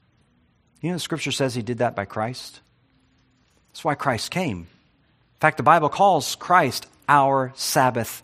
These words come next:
rest. He's actually the one who spiritually, he does for us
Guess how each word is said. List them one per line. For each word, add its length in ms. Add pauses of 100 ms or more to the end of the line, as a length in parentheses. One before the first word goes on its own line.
(120)
rest. 600 (1200)
He's 200
actually 320
the 80
one 340 (260)
who 320
spiritually, 1040 (800)
he 120
does 240
for 160
us 200